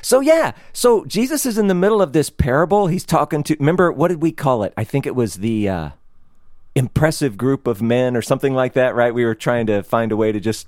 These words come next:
you know, this, this is the people we're talking about. But, but he's not done, even with this parable. He's not done with these men, but he's not even done with the parable, because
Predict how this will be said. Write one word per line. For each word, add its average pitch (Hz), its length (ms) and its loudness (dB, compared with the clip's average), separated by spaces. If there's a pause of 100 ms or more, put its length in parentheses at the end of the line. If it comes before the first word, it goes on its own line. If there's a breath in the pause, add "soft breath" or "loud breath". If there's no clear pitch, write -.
you 113 100 -4
know, 101 240 -2
this, 127 220 -4
this 143 200 -2
is 147 120 -4
the 131 80 -6
people 135 260 -2
we're 113 140 -2
talking 110 280 -2
about. 76 220 -10 (1300 loud breath)
But, 170 200 0 (540 soft breath)
but 151 100 2
he's 151 220 -2
not 196 340 2
done, 143 460 2
even 240 280 2
with 165 140 0
this 123 160 0
parable. 202 440 -2
He's 131 200 -2
not 190 220 2
done 208 160 2
with 165 140 -2
these 131 200 -2
men, 156 260 0
but 123 120 -2
he's 120 120 -6
not 170 160 0
even 143 200 -2
done 139 180 0
with 123 140 -4
the - 80 -8
parable, 170 480 -2
because 123 360 -2